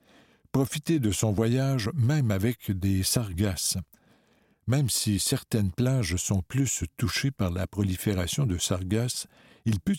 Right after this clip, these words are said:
y avoir des moments durant lesquels il y a moins d'accumulation. Il est possible que, certains jours,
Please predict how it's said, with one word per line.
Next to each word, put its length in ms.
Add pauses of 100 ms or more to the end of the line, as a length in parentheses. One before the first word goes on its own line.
(100)
y 40
avoir 260
des 160
moments 360
durant 300
lesquels 580
il 240
y 80
a 80
moins 280
d'accumulation. 1000 (680)
Il 140
est 60
possible 540
que, 320
certains 580
jours, 420